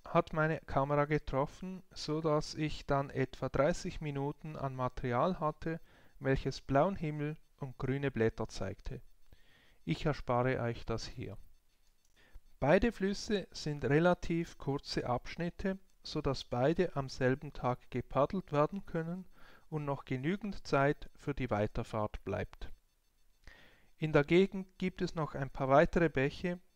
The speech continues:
die ich jedoch nicht kenne. Von hier kann man entweder nach Nordosten weiter an den Venetikos und Meliapotamos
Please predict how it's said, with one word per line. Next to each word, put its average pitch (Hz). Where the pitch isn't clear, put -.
die 160
ich -
jedoch 143
nicht 127
kenne. 107
Von 151
hier 220
kann 147
man 143
entweder 151
nach 131
Nordosten 135
weiter 180
an 135
den 135
Venetikos 185
und 147
Meliapotamos 139